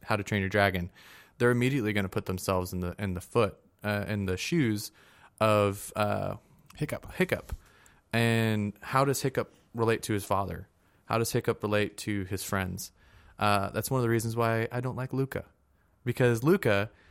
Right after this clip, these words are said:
Speaker 1: he is just so disrespectful to his parents, and it's actually rewarded. And he's, and I, I don't, I don't like things that, like, the kid's like, yeah, and the kid gets, gets the one up, and it's glorified that he's choosing something,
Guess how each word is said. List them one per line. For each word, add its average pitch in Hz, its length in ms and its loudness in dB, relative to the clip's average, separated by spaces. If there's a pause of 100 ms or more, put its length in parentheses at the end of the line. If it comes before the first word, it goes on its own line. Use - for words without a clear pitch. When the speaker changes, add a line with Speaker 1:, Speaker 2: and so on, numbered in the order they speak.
(100)
Speaker 1:
he 156 640 0
is 127 360 -2
just - 320 -2
so 139 580 2 (320)
disrespectful 120 720 -2
to 101 160 -6
his 95 140 -8
parents, 98 500 -4
and 110 160 0
it's 101 100 -2
actually 104 320 -2
rewarded. 107 680 0 (460)
And 101 140 -4
he's, 98 460 -4
and 110 160 -4
I, 107 140 -6
I - 20 0
don't, 123 240 -2
I 113 80 0
don't 113 180 0
like 101 180 -4
things 98 260 -4
that, - 100 -6
like, 98 160 -10
the 92 260 -12
kid's 95 300 -8
like, - 260 -14 (640)
yeah, 120 400 2
and 107 140 0
the 110 60 -2
kid 131 240 2
gets, 120 300 2
gets 120 220 0
the 110 120 2
one 107 180 2
up, 104 160 2
and 98 100 -2
it's 92 100 -6
glorified 107 580 2
that - 80 -6
he's - 240 -6
choosing 113 420 2
something, 107 540 0